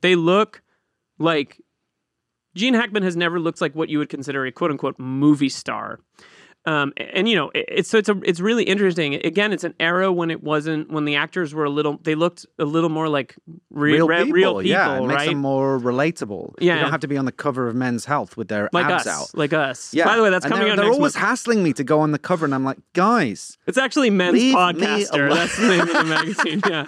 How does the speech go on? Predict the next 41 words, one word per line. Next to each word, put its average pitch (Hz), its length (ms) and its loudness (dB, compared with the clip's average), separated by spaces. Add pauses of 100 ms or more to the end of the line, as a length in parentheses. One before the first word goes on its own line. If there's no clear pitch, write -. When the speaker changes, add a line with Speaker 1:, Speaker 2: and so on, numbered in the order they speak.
Speaker 1:
yeah. 147 300 -4
Speaker 2:
Yeah. 214 160 2
Speaker 1:
Phil 233 180 4
and 202 120 4
I 185 100 2
just 180 260 -2
lifting 202 300 0
our 185 80 2
Speaker 2:
That, 214 140 2
Speaker 1:
shirts 196 140 2
Speaker 2:
that 208 120 2
Speaker 1:
up. 175 80 2
Speaker 2:
would 196 160 4
have 170 300 0
very 165 420 2
Speaker 1:
And 127 200 -2
a, 120 60 4
Speaker 2:
low 131 240 2
Speaker 1:
and 123 100 -6
Speaker 2:
circulation. 180 880 2
Speaker 1:
how 214 200 2
dare 208 480 2
you? 196 260 2
Speak 277 300 -2
for 226 120 0
yourself. 175 720 0 (440)
Um, 208 500 -2 (160)
so 311 120 -6
that's 359 200 2
the 339 80 -2
plot. 240 220 0
Look, 220 180 0
we 180 120 2
could 180 120 2
go 202 160 2
forever, 180 460 0
but 170 180 -2
this, 175 220 2
this, 185 240 0
mo-, 202 160 -4
this, 208 240 0